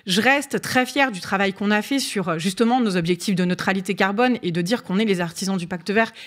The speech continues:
et qu'on doit continuer dans cette trajectoire parce que c'est fondamental. Parce que c'est, mais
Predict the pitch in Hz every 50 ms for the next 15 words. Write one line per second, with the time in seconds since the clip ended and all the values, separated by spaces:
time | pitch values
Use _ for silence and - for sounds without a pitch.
0 | - 175 165 - 165 160 165 165 165 214 214 214 - 254 247 254 240 214 190 -
1 | 202 190 - - 202 190 196 196 - - 247 240 - - - - - - 190 -
2 | - 196 180 - 185 180 - - - 226 220 220 226 220 226 233 - 415 381 285
3 | 196 - - - - - - - 160 - 202 196 - - _ - - - - -
4 | - - _ 202 208 220 220 220 214 -